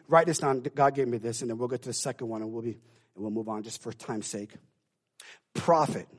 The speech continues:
Write this down if you're taking notes. Profit is financial opportunities rewarded for honest work. So when you get a paycheck,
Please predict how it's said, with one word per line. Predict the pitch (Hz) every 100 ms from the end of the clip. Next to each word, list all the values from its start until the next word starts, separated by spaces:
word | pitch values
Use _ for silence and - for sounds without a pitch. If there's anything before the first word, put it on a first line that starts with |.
| _ _ _
Write | 123 120
this | 139
down | 139
if | 127
you're |
taking | 147 143 127
notes. | 110 - -
Profit | - 180 185 - 95 - _ _ _ _ _ _ -
is | 151 -
financial | - - 156 180 196 190 185 - 156
opportunities | 139 151 147 147 - 165 123 101 107 - _ _ _ _ _ _ _ _ _ _ _ _ _ - - - _
rewarded | 123 135 156 147 143 185 208 123 113 120 -
for | - 113
honest | 107 110
work. | 127 101 - - _ _ _ _ _ _ _ _ _ _ _ _ _ _ _ _ _ _ _ _ - _
So | - -
when | 110 107
you | 160
get | 180 180 160 - _ _ _ -
a | -
paycheck, | - 208 - 107 95